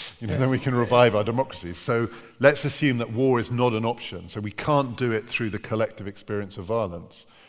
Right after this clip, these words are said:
Speaker 2: We have to find something new. So how are we gonna do it?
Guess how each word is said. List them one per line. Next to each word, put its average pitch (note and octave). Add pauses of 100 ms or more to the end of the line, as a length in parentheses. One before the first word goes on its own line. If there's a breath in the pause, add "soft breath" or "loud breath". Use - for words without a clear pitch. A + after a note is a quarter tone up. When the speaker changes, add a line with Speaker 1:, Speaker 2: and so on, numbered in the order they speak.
(340 soft breath)
Speaker 2:
We B2+
have D#3+
to C3
find A2+
something F#2+
new. G2 (380 soft breath)
So -
how B2
are -
we D#3+
gonna E3
do G3+
it? -